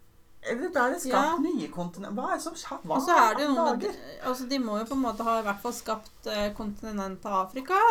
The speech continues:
Speaker 1: Ja.
Speaker 2: For, for har jo Egypt.
Speaker 1: Ja.
Speaker 2: Og det sies jo det at vi alle, eh, spinner ut fra Afrika.
Speaker 1: Mhm.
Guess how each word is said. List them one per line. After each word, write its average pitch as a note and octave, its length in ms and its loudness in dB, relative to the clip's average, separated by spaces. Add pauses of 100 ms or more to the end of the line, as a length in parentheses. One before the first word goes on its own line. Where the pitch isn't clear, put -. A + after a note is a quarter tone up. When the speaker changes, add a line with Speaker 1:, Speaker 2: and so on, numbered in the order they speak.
(340)
Speaker 1:
Ja. A#3+ 140 -6 (180)
Speaker 2:
For, C4 180 -2 (220)
for B3 220 -2
har A3+ 180 0
jo B3 80 -2
Egypt. D4 600 -6
Speaker 1:
Ja. F#4+ 100 -8 (240)
Speaker 2:
Og B3+ 80 0
det C4+ 80 0
sies G#3 320 -4
jo B3 80 -2
det G#3 100 2
at G3+ 220 0
vi A3 100 -2
alle, G3+ 400 -2 (200)
eh, A3+ 160 -8
spinner G#3 440 -6
ut G3+ 160 -4
fra G#3 220 -4
Afrika. G#3+ 480 2
Speaker 1:
Mhm. C4 340 0